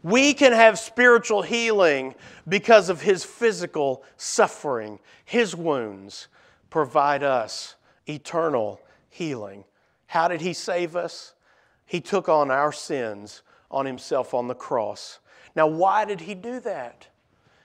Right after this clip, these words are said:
He did it so we would no longer live for sin. No longer live to sin. That sin he tells us to abstain. He's saying,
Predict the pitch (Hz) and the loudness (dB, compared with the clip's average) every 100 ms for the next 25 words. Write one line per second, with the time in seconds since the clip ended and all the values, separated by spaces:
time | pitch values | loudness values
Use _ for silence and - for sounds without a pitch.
0 | _ 165 156 165 214 208 208 208 170 202 | _ -12 -8 0 2 2 0 -4 -2 -2
1 | 208 185 170 185 196 190 185 196 185 175 | 0 -2 0 0 2 2 2 0 -2 0
2 | 175 175 - 185 - 175 131 104 104 _ | -2 -4 -8 -10 -6 -6 -4 -6 -12 _
3 | _ _ _ _ _ - 160 202 220 202 | _ _ _ _ _ -2 4 8 8 6
4 | 202 175 180 202 220 185 - 208 - 196 | 4 2 0 2 0 -4 -8 -8 -4 -2
5 | 143 113 107 - - 185 190 - 240 240 | -2 -4 -8 -18 0 6 6 6 8 8
6 | 233 226 233 226 - 247 214 196 - 226 | 8 10 10 10 2 6 6 4 2 4
7 | 233 226 - 220 | 4 2 6 4